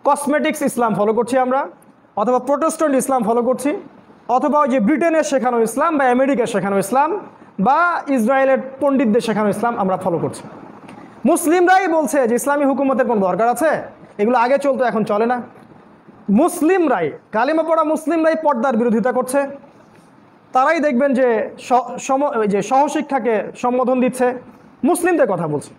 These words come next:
সুদ খাচ্ছে কারা? মুসলিমরা খাচ্ছে। এনজিওতে আপনি চাকরি করেন, সুদী এনজিওতে আপনি চাকরি করেন, আপনার বউ দেখা যায় যে ব্র্যাকের মতো ইয়াতে চাকরি করে, সুদী, সুদী এনজিওতে চাকরি করে,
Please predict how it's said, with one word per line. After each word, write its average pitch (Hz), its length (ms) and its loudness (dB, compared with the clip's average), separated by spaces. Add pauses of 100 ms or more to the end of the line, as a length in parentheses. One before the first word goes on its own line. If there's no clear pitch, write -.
(540)
সুদ 330 380 -2
খাচ্ছে 294 300 -2
কারা? 175 300 -4 (380)
মুসলিমরা 359 340 0
খাচ্ছে। - 280 -4 (1080)
এনজিওতে 311 380 2
আপনি 311 240 0
চাকরি 196 260 0
করেন, 165 220 -2 (540)
সুদী 294 240 2
এনজিওতে 311 380 2
আপনি 302 220 0
চাকরি 180 240 -2
করেন, 147 240 -6 (800)
আপনার 277 360 2
বউ 302 160 0
দেখা 262 260 2
যায় 254 120 2
যে 247 60 0
ব্র্যাকের 226 340 0
মতো 214 200 -2
ইয়াতে 214 180 0
চাকরি 185 240 -2
করে, 151 200 -4 (300)
সুদী, 262 300 0
সুদী 262 260 2
এনজিওতে 220 260 0
চাকরি 165 220 -2
করে, 131 160 -8